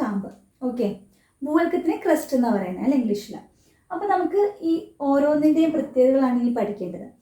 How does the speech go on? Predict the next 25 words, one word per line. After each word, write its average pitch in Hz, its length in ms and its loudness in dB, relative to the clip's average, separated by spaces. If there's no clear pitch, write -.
അപ്പൊ 311 140 -10
ആദ്യത്തെ 330 440 4
ഭാഗം 262 180 2
എന്താ? 240 160 0
ഇപ്പൊ - 220 -4
ഇങ്ങനെ 311 260 6
ഒരു, 311 120 2
ഒരു 302 100 0
ഫിഗർ 294 360 0
വെച്ച് 285 200 -4
നോക്കുകയാണെങ്കിൽ 262 440 0
ഈ 269 80 -6
പുറമേ 311 360 2
കാണുന്ന 294 260 0
ഫസ്റ്റ് - 420 -6
ഏറ്റവും 311 280 -4
ഭൂമിയുടെ 294 260 2
ഏറ്റവും 285 260 -2
സർഫസിൽ 294 520 -2
കാണുന്ന 269 260 2
ഒരു - 40 0
ഭാഗമാണ് 240 520 0
ഭൂവൽക്കം 247 420 2
എന്ന് 226 180 0
പറയുന്നത്. - 340 -8